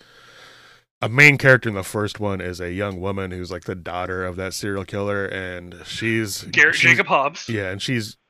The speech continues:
Speaker 1: well, or, okay, but the, the daughter is really good, too, through the entire thing. There's, like, there's no
Speaker 2: Abigail, yeah.
Speaker 1: yeah.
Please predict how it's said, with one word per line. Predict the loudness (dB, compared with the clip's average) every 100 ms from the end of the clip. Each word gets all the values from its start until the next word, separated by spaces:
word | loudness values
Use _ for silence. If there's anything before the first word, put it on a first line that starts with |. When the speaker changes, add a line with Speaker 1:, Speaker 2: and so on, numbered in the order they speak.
| _ -10
Speaker 1:
well, | -10 -10
or, | -12 -12 _
okay, | -12 -10 -14 -12 -12
but | -8
the, | -8
the | -4 -2
daughter | 2 2 2 -2
is | -4
really | -6 -4
good, | -6 -8
too, | -6 -6 -6
through | -6
the | -8
entire | -6 -6 -6
thing. | -6 -8 -8 -6
There's, | -4 -2
like, | -2
there's | -4
no | -4 2
Speaker 2:
Abigail, | 2 4 0 -2 -4
yeah. | -2 0
Speaker 1:
yeah. | -2